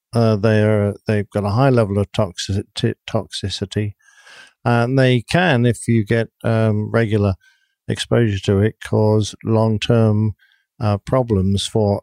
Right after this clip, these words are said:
some people who are susceptible. Uh, and that's not good. So, uh, I personally would like to see, uh, the air taken straight from the atmosphere, nice and clean, not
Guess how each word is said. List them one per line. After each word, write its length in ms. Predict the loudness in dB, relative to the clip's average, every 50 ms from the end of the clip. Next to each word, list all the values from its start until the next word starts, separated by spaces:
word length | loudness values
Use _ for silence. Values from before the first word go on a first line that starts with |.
| -4
some 300 | -4 -2 0 0 0 0
people 400 | -2 -2 -4 -2 -2 -2 -2 -2
who 220 | 0 0 0 0 2
are 200 | 2 2 0 0
susceptible. 880 | -2 -4 -6 -6 -4 -4 -4 -4 -6 -8 -8 -6 -6 -6 -6 -10 -10 -14 _ _ _ _ _ _ _ _ -4
Uh, 320 | -2 0 2 2 2 0 -2 -4 -2
and 400 | -2 0 2 2 2 0 0 2
that's 300 | 0 0 0 0 -2 -2
not 200 | -2 -2 -2 -2
good. 280 | -2 -2 -2 -2 -4 -8 _
So, 560 | -16 -6 0 0 2 4 4 4 2 2 0 -2 -2
uh, 180 | -2 -2 -2 -2 -2
I 160 | 0 0 0
personally 500 | 0 0 0 0 0 -2 -2 0 0 0
would 200 | 2 0 0 0
like 240 | 0 0 -2 -4 -6
to 100 | -8 -8
see, 560 | -4 -2 0 0 0 0 0 -2 -2 -4 -8 -10 -8 -6
uh, 340 | -4 -4 -2 -4 -4 -4 -6 -4
the 180 | -2 0 2 4
air 220 | 4 4 2 0
taken 680 | 0 0 0 0 0 0 -2 -2 -2 0 -2 -4 -6 -8
straight 360 | -8 -4 -2 -2 -2 -2 -4
from 140 | -6 -6 -4
the 80 | -2 -2
atmosphere, 500 | -2 -2 -4 -6 -4 -2 0 2 2 2
nice 320 | 2 0 0 -2 -4 -6
and 140 | -10 -10 -6
clean, 460 | -2 0 2 2 2 2 2 0 -2 -4 -4
not 340 | -2 0 2 2 0 -2